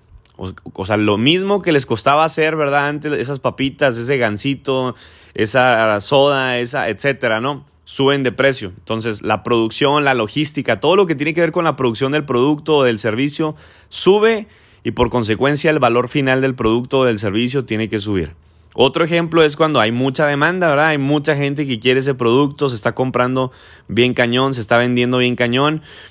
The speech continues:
Entonces, ¿qué pasa? Pues suben el precio ¿verdad? Al comprarlo. Entonces, esto, a eso se le llama inflación. Entonces, con el mismo dinero que tienes en el banco, ya no es,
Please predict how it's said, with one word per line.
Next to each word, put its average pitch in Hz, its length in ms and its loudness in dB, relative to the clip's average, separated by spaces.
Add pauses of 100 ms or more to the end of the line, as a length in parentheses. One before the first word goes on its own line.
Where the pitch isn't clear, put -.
(140)
Entonces, 117 360 -2
¿qué 127 120 0
pasa? 160 460 -2
Pues 110 300 -2 (100)
suben 113 520 0
el 104 120 -2
precio 104 600 -2 (320)
¿verdad? 101 400 2
Al 95 160 -2
comprarlo. 78 640 -8 (560)
Entonces, 127 640 0 (480)
esto, 202 640 2 (220)
a 127 140 2
eso 139 140 -2
se 156 120 -4
le 139 80 2
llama 131 260 0
inflación. 107 720 -4 (380)
Entonces, 151 480 0
con 156 160 2
el 143 140 2
mismo 214 420 2
dinero 190 300 2
que 185 100 0
tienes 175 400 0
en 180 80 -2
el 143 140 0
banco, 160 520 -2 (120)
ya 139 260 0
no 175 360 0
es, 185 520 -2